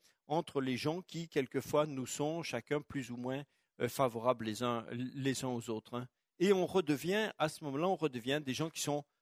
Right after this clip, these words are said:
en compétition les uns, les uns avec les autres, hein. Mais justement, une force de, une force de cette église, c'est que, c'est que ceci n-, n'existe pas.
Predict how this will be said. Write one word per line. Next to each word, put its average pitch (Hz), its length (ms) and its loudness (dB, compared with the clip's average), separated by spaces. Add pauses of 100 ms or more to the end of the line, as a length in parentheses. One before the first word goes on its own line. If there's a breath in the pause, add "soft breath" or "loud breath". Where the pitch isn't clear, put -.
(140)
en 151 140 2
compétition 151 760 -2
les 127 240 -2
uns, 131 220 2 (360)
les 123 240 -2
uns 117 300 0
avec 117 300 -6
les 107 180 -6
autres, 104 240 -6
hein. 107 140 -6 (640)
Mais 143 120 2
justement, 196 480 2
une 175 120 0
force - 480 0
de, 127 380 4 (340)
une 147 140 -2
force 180 240 2
de 165 100 2
cette - 260 0
église, 170 380 0
c'est 180 220 2
que, 143 440 6 (280)
c'est - 180 0
que - 80 -2
ceci - 340 -2
n-, 139 460 -4
n'existe 143 600 -2
pas. 104 280 -8